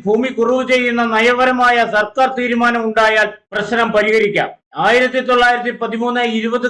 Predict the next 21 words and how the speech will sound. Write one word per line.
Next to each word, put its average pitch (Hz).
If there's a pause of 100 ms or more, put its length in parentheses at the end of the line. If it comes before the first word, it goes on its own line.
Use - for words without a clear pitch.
കാലത്ത് 208 (320)
കുടിയേറിയവരുടെ 240 (120)
രണ്ടും 233
മൂന്നും 240 (100)
തലമുറയിൽപ്പെട്ടവരാണ് 226 (340)
ഉപ്പുതറയിലെ 220 (100)
കർഷകരും 208 (220)
കച്ചവടക്കാരും. 185 (140)
ഇവർക്ക് 226 (380)
ബാങ്ക് 233
വായ്പ 240
എടുക്കാനോ 233 (340)
എടുത്ത 220 (100)
വായ്പ 233
പുതുക്കാനോ 240
സ്ഥലം 233
വിൽക്കാനോ 233 (160)
വാങ്ങാനോ 240 (100)
ഒന്നിനും 240
കഴിയാത്ത 226 (100)
അവസ്ഥയാണ്. 208